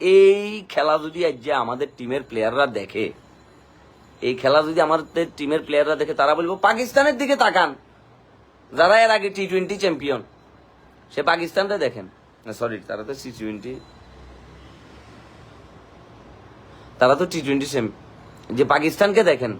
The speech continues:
তাদের কি অবস্থা। তো আমরা কেমনে কি করিমু বলেন?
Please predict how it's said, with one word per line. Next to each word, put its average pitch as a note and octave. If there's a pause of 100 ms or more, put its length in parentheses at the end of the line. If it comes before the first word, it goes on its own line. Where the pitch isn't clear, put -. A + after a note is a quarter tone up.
তাদের D#3
কি F#3
অবস্থা। G2+
তো A2+
আমরা D3
কেমনে D#3
কি C#3+
করিমু F2+
বলেন? A#2+